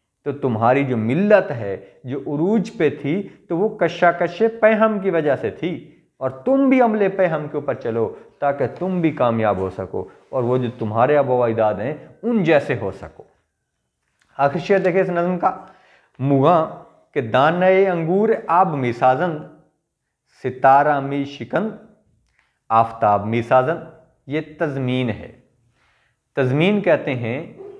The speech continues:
अगर किसी नज़्म के अंदर किसी और शायर का शेर शामिल कर लिया जाए, तो उसको तज़मीन कहा जाता है। तो ये इकबाल साहब ने तज़मीन की है, और ये शेर फरहाउल्लाह शोस्त्री साहब का है,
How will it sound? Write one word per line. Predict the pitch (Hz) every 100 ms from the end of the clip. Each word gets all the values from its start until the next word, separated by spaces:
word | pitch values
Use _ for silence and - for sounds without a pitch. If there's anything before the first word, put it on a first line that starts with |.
| _ _ _ _ _ 131
अगर | 139 175
किसी | 175 160 - 180
नज़्म | 131 131 143 151
के | 139
अंदर | 117 113 107 135 - - _ _
किसी | 170 165 196 - -
और | 208 247 262
शायर | - 180 170
का | 165 151
शेर | - 143
शामिल | 131 131 127 117
कर | 117 113
लिया | 107
जाए, | 98 98 101 147 - - _ _
तो |
उसको | - 147 135 - 143 170 170 -
तज़मीन | 120 110 117 120 113
कहा | 101 95
जाता | 85 80 -
है। | 78 - _ _ _ _
तो | -
ये | 131 147
इकबाल | 175 160 135 131 135
साहब | - 135 127
ने | 127 139 - - _ -
तज़मीन | 123 117 120 123 165 170
की | - 123
है, | 107 107 123 - - -
और | 123
ये | 120 135 160
शेर | - 151 151 151
फरहाउल्लाह | 151 147 139 123 120 131 - -
शोस्त्री | - - 165 165 180 151
साहब | - 104 -
का | 87
है, | 78 -